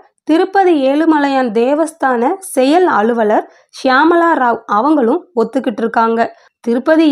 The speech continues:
ஏழுமலையான் அப்படின்னாலே சைவம்தான். அந்த திருப்பதி ஏழுமலையான் சன்னதியிலேயே மாட்டு கொழுப்பை பயன்படுத்தி திருப்பதிக்கு வரும் பக்தர்களுக்கு கொடுக்கப்படும் பிரசாதம் தயாரிக்கப்படுறது ரொம்பவே மன வருத்தத்தை தருது. இந்த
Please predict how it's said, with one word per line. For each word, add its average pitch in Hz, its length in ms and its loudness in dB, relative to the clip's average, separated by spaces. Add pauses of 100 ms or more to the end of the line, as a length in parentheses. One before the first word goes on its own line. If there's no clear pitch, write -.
ஏழுமலையான் 285 680 0
அப்படின்னாலே 262 600 -2 (300)
சைவம்தான். 240 680 0 (360)
அந்த 285 300 4 (320)
திருப்பதி 339 500 0 (100)
ஏழுமலையான் 302 720 2
சன்னதியிலேயே 233 800 0 (340)
மாட்டு 240 400 0
கொழுப்பை 311 480 0
பயன்படுத்தி 262 720 0 (360)
திருப்பதிக்கு 349 580 0
வரும் 277 280 0
பக்தர்களுக்கு 302 760 -2
கொடுக்கப்படும் 247 680 -2
பிரசாதம் 285 640 -2
தயாரிக்கப்படுறது 233 920 -2 (460)
ரொம்பவே 294 440 2 (180)
மன 220 280 -2
வருத்தத்தை 233 500 -2
தருது. 233 380 -2 (420)
இந்த 320 260 4